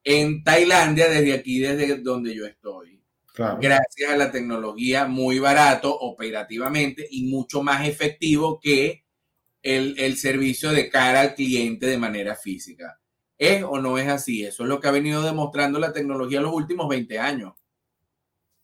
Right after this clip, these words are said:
Speaker 2: Y mucho más rápido, con, con un despacho inmediato inclusive. O sea, ya hay, ya hay, ya hay drones haciendo delivery. Ya, en la semana pasada o antepasada hablamos de, de los drones haciendo delivery desde la finca, ¿te acuerdas?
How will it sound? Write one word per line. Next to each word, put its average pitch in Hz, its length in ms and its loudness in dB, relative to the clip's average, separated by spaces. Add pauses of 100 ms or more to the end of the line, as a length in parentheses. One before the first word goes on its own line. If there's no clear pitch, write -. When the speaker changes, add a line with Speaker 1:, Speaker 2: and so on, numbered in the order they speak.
(1300)
Speaker 2:
Y 147 100 4
mucho 139 300 6
más 139 160 6
rápido, 135 640 -2
con, 117 320 2
con 117 120 2
un 117 140 4
despacho 139 380 2
inmediato 139 560 2
inclusive. 139 560 0 (1200)
O - 100 -8
sea, 123 160 2
ya 117 100 6
hay, 127 200 4
ya 117 120 6
hay, 120 180 4
ya 117 100 6
hay 135 140 4
drones 147 380 4
haciendo 135 440 2
delivery. 135 420 0
Ya, 110 80 0 (160)
en 120 200 0
la 117 60 0
semana 123 300 -2
pasada 143 360 2
o 151 80 0
antepasada 131 520 0
hablamos 139 500 2
de, 117 60 -2
de 113 80 2
los 113 220 -4
drones 131 260 2
haciendo 139 320 0
delivery 131 400 4
desde 120 200 2
la 107 100 -6
finca, 147 320 -2
¿te - 80 -20
acuerdas? - 240 -4